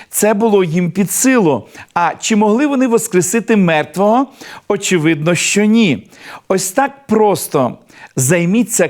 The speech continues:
каменем, а мертвих залиште Ісусові. Робіть те, що можете, все інше зробить Він. Іншими словами, не вступайте на територію, яка вам не належить. Ви робіть те, що вам належить.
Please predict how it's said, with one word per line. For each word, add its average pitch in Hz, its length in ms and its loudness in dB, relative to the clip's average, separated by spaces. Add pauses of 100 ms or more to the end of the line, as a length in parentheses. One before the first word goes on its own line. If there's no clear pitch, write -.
каменем, 208 580 0 (100)
а 151 140 2
мертвих 254 680 -2
залиште 175 600 0
Ісусові. 202 760 0 (260)
Робіть 202 420 0
те, 240 140 0
що 220 240 -2
можете, 214 640 0
все 165 360 0
інше 233 480 0
зробить 165 560 0
Він. 180 460 0 (800)
Іншими 190 440 2
словами, 202 640 0 (280)
не 190 160 2
вступайте 202 720 -2
на 185 140 -2
територію, 226 720 0
яка 170 300 0
вам 190 240 0 (100)
не 160 180 0
належить. 139 680 -2 (280)
Ви 190 460 0
робіть 185 500 -2
те, 233 360 0
що - 240 -2
вам 156 280 0
належить. 196 600 -2